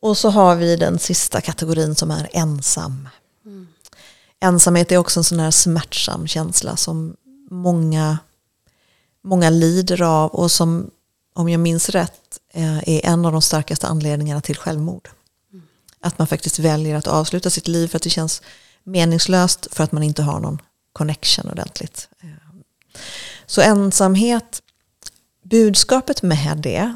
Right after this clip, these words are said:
Speaker 1: det är helt enkelt att du behöver, du behöver skapa umgänge,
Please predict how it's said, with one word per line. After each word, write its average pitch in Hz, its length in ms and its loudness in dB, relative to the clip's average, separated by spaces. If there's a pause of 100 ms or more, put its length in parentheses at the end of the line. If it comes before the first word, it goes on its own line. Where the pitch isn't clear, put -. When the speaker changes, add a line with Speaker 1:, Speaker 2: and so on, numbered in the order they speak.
Speaker 1:
det 202 140 -2
är 190 220 4
helt 160 280 0
enkelt 151 360 -6
att 160 80 -6
du 185 80 -2
behöver, 220 600 2 (580)
du 233 120 -4
behöver 208 380 6
skapa - 480 2
umgänge, 208 680 6